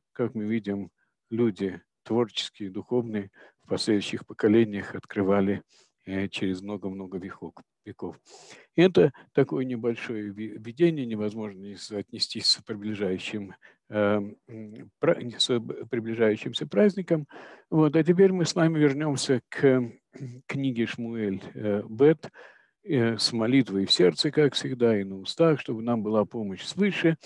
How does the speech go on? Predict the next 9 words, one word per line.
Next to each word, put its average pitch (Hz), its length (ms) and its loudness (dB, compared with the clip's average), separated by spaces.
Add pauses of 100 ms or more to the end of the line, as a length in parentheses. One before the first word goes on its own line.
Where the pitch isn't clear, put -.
(460)
И, 151 340 6 (180)
э, 127 280 2
мы 143 200 2
подходим 117 560 -2
к - 80 -20
её 104 180 -4
концу, 139 520 -4
к - 100 -18
её 107 300 -2